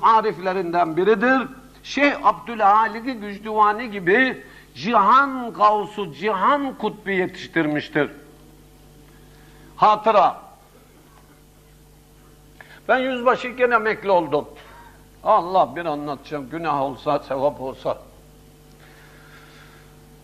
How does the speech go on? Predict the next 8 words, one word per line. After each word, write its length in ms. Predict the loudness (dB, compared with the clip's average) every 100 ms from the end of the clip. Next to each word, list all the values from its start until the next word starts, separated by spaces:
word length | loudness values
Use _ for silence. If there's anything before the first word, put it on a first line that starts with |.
| -20 -20 -20 -20 -20 -20 -20 -20 -20 -20 -20 -20 -20 -16 2
Gavsımızın 640 | 2 2 -6 -8 -6 -2
halifesi 600 | 0 0 -2 -2 -2 -2
Seyyid 280 | -4 -6 0
Molla 680 | 0 0 0 -2 2 2 2
Ali 240 | 0 2
Hazretleri'nin 920 | -2 0 -4 -2 -4 2 0 0 -6 -4
köyüne 380 | -2 -2 -4 -6
gittim. 500 | -8 -6 -6 -6